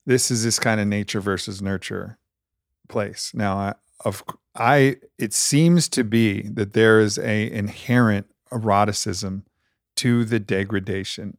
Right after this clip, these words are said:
of the feminine and to the dominance and to sadism in general. And I say this not only looking at the humans, but there seems to be a delight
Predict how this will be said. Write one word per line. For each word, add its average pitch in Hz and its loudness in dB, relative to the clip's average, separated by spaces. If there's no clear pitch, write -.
of 107 -8
the 104 -6
feminine 98 -10
and 101 -4
to 110 0
the 101 -4
dominance 101 -2
and 95 -8
to 113 -2
sadism 101 -2
in 98 -2
general. 98 -2
And 113 2
I 113 4
say 160 4
this 120 4
not 117 6
only 127 6
looking 107 2
at 98 -2
the - -6
humans, 98 0
but - 2
there 117 4
seems 147 4
to 123 0
be 120 6
a 107 4
delight 104 4